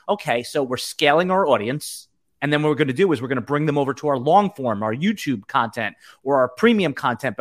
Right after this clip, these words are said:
at Player Profiler or your course. So it's basically just giving away tons and tons of value, scaling your audience, building trust, and then bringing them to a place where you can monetize that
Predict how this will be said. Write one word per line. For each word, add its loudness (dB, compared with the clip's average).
at -6
Player -2
Profiler 2
or -4
your -6
course. 0
So -6
it's -8
basically 0
just -12
giving 0
away 2
tons -4
and -6
tons -2
of -4
value, 2
scaling 0
your -2
audience, -2
building 0
trust, -2
and -2
then 0
bringing 0
them -2
to -4
a 0
place -4
where -4
you -6
can -4
monetize -4
that -12